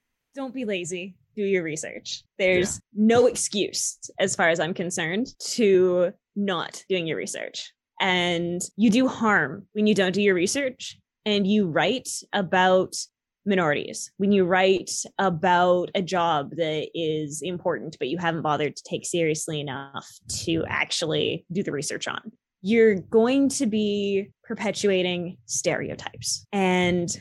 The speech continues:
Speaker 1: nobody enjoys reading a stereotyped version of themselves on somebody's page. If you are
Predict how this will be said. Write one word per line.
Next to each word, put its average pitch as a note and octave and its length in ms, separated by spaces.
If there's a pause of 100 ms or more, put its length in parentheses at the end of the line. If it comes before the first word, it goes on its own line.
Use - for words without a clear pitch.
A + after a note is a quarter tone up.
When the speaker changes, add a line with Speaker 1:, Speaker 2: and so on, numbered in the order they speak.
(160)
Speaker 1:
nobody F#3+ 720
enjoys D3+ 880
reading A3+ 340
a G#3 40
stereotyped F#3+ 920 (100)
version F3 520
of D#3 220
themselves G3 800
on F3+ 180
somebody's E3 380
page. - 480 (300)
If F#3 220
you A3+ 160
are F#3+ 360